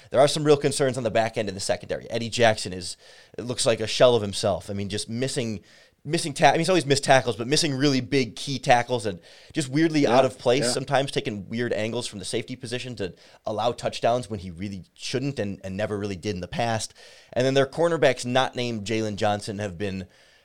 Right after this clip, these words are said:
Speaker 1: questionable at best. They've rotated a couple guys in the slot. Jalen Johnson's been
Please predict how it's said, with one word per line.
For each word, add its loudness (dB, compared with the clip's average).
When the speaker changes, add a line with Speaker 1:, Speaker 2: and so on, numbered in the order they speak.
Speaker 1:
questionable 0
at 0
best. 2
They've -8
rotated 0
a -8
couple -2
guys 0
in -8
the -8
slot. 0
Jalen 0
Johnson's 2
been -12